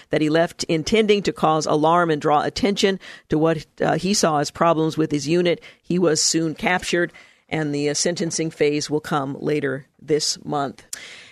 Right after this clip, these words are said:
Meanwhile, a New Jersey was, uh, convicted today of planting two pressure cooker bombs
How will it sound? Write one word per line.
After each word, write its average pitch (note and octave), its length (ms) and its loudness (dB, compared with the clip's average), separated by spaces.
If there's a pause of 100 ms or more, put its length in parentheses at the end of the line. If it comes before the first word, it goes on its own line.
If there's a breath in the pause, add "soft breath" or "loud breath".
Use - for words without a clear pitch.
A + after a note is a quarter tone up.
Meanwhile, D4 300 4
a G#3 60 4
New G#3+ 120 4
Jersey A3 320 2
was, F3+ 480 4
uh, F3 100 2
convicted F#3+ 600 2
today D#3 380 6
of E3 200 0
planting G3+ 520 0
two C4+ 320 2
pressure C4+ 480 0
cooker G#3 360 4
bombs D3+ 520 0